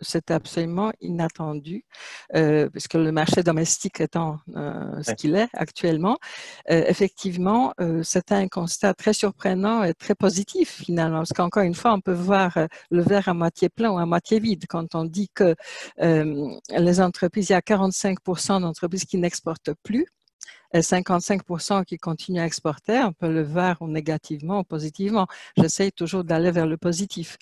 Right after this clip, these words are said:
Speaker 1: Donc, euh, je me dis, il faut s'accrocher à celles qui exportent, qui donnent l'exemple à d'autres qu'il faut y aller. Voilà. Euh, peut-être sous d'autres manières, mais ça, on développera bien sûr, euh, tout au long de ce webinaire le, le sujet, comment,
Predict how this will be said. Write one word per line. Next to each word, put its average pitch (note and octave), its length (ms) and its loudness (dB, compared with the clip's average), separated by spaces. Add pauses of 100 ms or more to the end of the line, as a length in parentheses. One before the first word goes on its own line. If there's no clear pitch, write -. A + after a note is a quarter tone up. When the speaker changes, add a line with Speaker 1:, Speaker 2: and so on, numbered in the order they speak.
(400)
Speaker 1:
Donc, F3+ 300 2 (140)
euh, D#3 580 2 (440)
je D#3 100 -8
me C#3+ 240 -4
dis, F3 240 -2
il - 60 2
faut D#3+ 80 -2
s'accrocher F3 500 0
à F3+ 100 2
celles G3+ 200 4
qui - 100 0
exportent, F3+ 720 0
qui E3+ 160 -12
donnent F3 200 0
l'exemple E3 460 -2
à D#3 60 0
d'autres F3 320 -2
qu'il - 160 -20
faut F#3+ 220 0 (160)
y F3 100 2
aller. D3+ 220 4 (200)
Voilà. C#3+ 220 -2 (420)
Euh, C#3+ 160 0
peut-être F3 300 2
sous - 160 -14
d'autres E3+ 320 -2
manières, D#3 400 0
mais D#3 100 -2
ça, D#3+ 220 -4
on D#3 80 -6
développera C#3+ 520 -2
bien C#3+ 200 -4
sûr, F3 360 -6
euh, D3 140 -4
tout - 220 -12
au D#3 80 0
long D#3+ 180 -2
de D3 160 -6
ce D3 380 -4 (200)
webinaire F3 600 4
le, D#3 140 -2 (120)
le F#3 120 2
sujet, F3+ 440 0
comment, F3 440 0